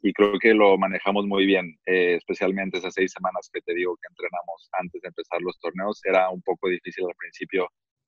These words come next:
eh, entrenar con ella y a lo mejor volver a la casa, pero igual la veía a la hora de la comida, a la hora de la cena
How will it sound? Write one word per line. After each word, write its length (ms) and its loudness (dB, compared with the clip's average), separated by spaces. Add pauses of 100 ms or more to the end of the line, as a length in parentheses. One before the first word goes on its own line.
(160)
eh, 380 0 (320)
entrenar 460 2
con 180 0
ella 420 6
y 60 2
a 60 4
lo 80 0
mejor 260 0
volver 240 2
a 60 6
la 100 2
casa, 380 -2
pero 100 -4
igual 240 2
la 80 2
veía 360 2
a 120 0
la 100 0
hora 120 2
de 60 -2
la 100 -2
comida, 360 -4
a 300 -2
la 80 -2
hora 120 -2
de 80 -8
la 120 -10
cena 280 -8